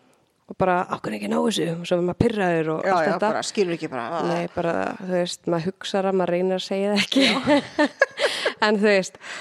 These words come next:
Speaker 1: já, það er bara að því að taugabrautirnar, þú veist, það þarf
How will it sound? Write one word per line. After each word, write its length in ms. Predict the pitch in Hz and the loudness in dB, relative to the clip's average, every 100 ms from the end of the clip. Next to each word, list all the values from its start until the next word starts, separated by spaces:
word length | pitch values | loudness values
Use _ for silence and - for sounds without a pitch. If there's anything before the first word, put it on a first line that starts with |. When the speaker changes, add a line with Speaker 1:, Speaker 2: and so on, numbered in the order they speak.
| - - _ - | -14 -20 _ -2
Speaker 1:
já, 140 | 165 - | -2 -2
það 280 | - 214 226 | 0 4 4
er 60 | 269 - | 2 2
bara 300 | 208 190 - | 2 4 2
að 80 | 220 | -2
því 200 | - 214 | 0 2
að 140 | 196 190 | 4 2
taugabrautirnar, 800 | - 233 226 202 180 170 151 - | 2 4 4 2 0 0 0 -2
þú 80 | - | -2
veist, 180 | 170 - | -6 -2
það 260 | 190 190 196 | 0 0 0
þarf 260 | 214 208 | -2 -2